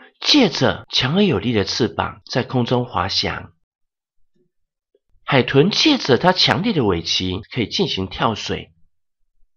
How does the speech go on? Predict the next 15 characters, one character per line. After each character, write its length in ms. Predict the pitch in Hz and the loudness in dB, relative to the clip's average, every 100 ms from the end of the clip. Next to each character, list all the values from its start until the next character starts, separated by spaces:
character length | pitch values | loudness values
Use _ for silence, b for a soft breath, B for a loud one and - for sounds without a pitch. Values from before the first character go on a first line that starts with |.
| _ _ _ - | _ _ _ -6
这 180 | - | 0
些 400 | 262 - 302 294 - - | 2 4 4 2 -2 0
都 120 | 117 | 0
是 180 | - 110 | 0 -4
各 180 | - 123 | 0 -2
种 180 | 90 | -2
生 320 | 82 - 107 110 | -6 -4 0 0
物 220 | 95 B B _ | 0 B B _
不 100 | 208 | -4
同 220 | 202 87 | -2 -4
的 100 | 82 | -4
运 240 | 92 92 87 | -4 -6 -6
动 160 | 95 87 | -8 -6
方 200 | 92 92 | -6 -6
式。 400 | - 95 92 | -8 -10 -10